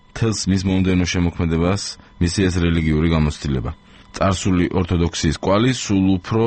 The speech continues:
და უფრო იჩენდა თავს მის შემოქმედებაში, სულ უფრო და უფრო ნათელი ხდებოდა მის ნაწერებში. ჩანს, თუ გნებავთ, პირად მითოლოგიაშიც. სტივენის მეგობარი კრენლიც ხომ ამას ამბობს რომანში.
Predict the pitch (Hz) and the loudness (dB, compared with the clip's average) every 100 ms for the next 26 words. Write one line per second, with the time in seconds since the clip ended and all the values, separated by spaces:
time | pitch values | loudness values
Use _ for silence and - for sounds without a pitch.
0 | 120 - - - 101 113 127 - - 87 | 0 -4 -12 -2 2 2 0 -4 -6 -4
1 | 85 104 107 90 - 80 85 101 82 87 | -2 0 2 0 2 2 2 0 -2 -2
2 | - 73 - 78 78 - 71 65 65 - | -4 -6 -2 0 0 -2 -2 -2 -4 -6
3 | - 87 85 92 85 85 - 85 80 - | -2 0 0 2 0 0 0 0 2 0
4 | 87 82 85 78 82 101 98 - - 87 | -2 -2 -2 0 2 0 -2 -8 -2 0
5 | - - - 78 78 78 69 - - - | 0 -4 -2 0 2 0 -2 -2 -4 -6
6 | - - - - 113 104 - - - 104 | -12 -20 -8 0 0 0 -2 -6 -4 0
7 | 101 101 101 90 - 95 87 80 104 104 | 2 2 0 -2 -4 0 0 0 0 2
8 | 98 92 95 87 85 85 78 80 - - | 2 0 0 0 0 0 -2 -6 -10 -16
9 | - - 120 117 98 107 110 110 110 131 | -20 -2 0 2 0 0 0 2 2 0
10 | 117 - 107 104 101 104 - - 110 104 | -2 -2 0 2 2 0 -4 -4 -2 -2
11 | - 98 92 90 85 73 67 - 71 65 | -4 -2 0 0 0 0 -2 -4 -4 -2
12 | - | -4